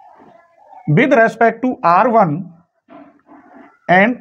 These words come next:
आर टू। तो इसके साथ पहले आर वन की डॉट करेंगे, तो यहाँ आर वन dot एन वन equal to सी आर वन का स्क्वायर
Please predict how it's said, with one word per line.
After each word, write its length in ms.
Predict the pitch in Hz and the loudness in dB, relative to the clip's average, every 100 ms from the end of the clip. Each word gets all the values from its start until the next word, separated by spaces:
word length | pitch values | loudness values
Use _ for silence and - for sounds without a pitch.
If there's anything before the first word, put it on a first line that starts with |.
| - | 0
आर 180 | 165 127 | 0 -2
टू। 140 | - - _ _ - | -10 -18 _ _ -6
तो 40 | 269 | -4
इसके 240 | 262 302 | -2 0
साथ 180 | 247 254 | 0 0
पहले 220 | 262 262 - | 2 0 2
आर 180 | 185 240 | 2 2
वन 120 | 262 | 0
की 100 | 269 | -2
डॉट 220 | 220 240 | 0 0
करेंगे, 280 | 233 240 262 | 0 0 0
तो 100 | 269 | 0
यहाँ 240 | 220 185 226 | 0 0 0
आर 180 | 170 190 | 2 2
वन 220 | 226 254 214 | 2 0 0
dot 340 | 185 190 - | 0 -2 -4
एन 160 | 165 165 | -4 -2
वन 200 | 196 254 - _ _ _ _ _ _ _ _ | -2 -2 -8 _ _ _ _ _ _ _ _
equal 420 | 202 208 240 254 254 | -6 -2 0 0 0
to 180 | 285 277 | -2 -4
सी 480 | - 247 254 277 - | -4 -4 -2 -4 0
आर 240 | 190 214 247 | 2 2 2
वन 180 | 196 208 | 0 -2
का 220 | 208 170 | 0 0
स्क्वायर 360 | 165 170 180 220 | -2 -2 0 0